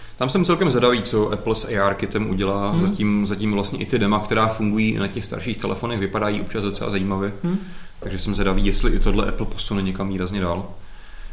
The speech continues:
Speaker 1: Eh, no a samozřejmě nový procesor A jedenáct, bude to zase nejvýkonnější iPhone na světě, to je jasný.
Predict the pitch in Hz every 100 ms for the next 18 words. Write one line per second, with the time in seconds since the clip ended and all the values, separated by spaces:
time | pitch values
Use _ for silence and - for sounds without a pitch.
0 | - - 95 95 95 95 95 101 110 165
1 | 160 - 120 117 117 117 117 - 117 117
2 | 113 110 110 104 95 107 113 104 104 95
3 | 107 110 107 107 - 101 95 92 101 -
4 | 98 92 92 101 95 92 - 98 101 -
5 | 95 92 113 113 123 113 - 90 92 -
6 | 156